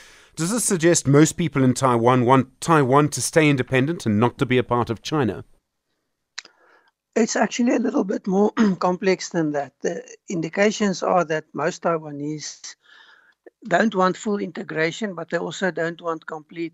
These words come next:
Speaker 2: independence from China. I think people realize that that's a no-, a non-starter, and that is gonna create much more problems in the short to medium term. So people are, have, have a mixed approach in the sense that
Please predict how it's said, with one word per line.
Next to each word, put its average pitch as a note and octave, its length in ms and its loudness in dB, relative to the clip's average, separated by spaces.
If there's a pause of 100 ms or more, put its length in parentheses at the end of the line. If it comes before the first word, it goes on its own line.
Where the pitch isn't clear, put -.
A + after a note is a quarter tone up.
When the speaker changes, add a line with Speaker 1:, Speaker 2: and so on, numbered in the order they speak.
(120)
Speaker 2:
independence D#3 640 -6
from C3 260 -16
China. C#3 460 -14 (120)
I - 60 -8
think - 240 -8
people F#3+ 300 -2
realize D#3+ 480 -2
that D3 180 -8
that's - 420 -10
a A3+ 120 -8
no-, C#3 280 -8
a E3 60 -12
non-starter, D3 800 -6 (420)
and D3 160 -2
that D3+ 160 0
is E3+ 100 -6
gonna E3 220 0
create D3 400 -2
much D#3+ 260 -4
more D3+ 140 -2
problems C#3+ 500 -4
in D3 60 -6
the C#3 80 -6
short D3 280 -8
to D3+ 100 -10
medium C3 400 -10 (100)
term. - 220 -14 (420)
So E3+ 160 -4
people G3 400 2
are, E3+ 220 0
have, D#3+ 260 -6
have D#3+ 220 -4
a F#3 80 -4
mixed F#3+ 280 -8
approach F#3 460 -8
in D#3+ 120 -10
the D3+ 100 -12
sense F#3 400 -8
that D#3 240 -6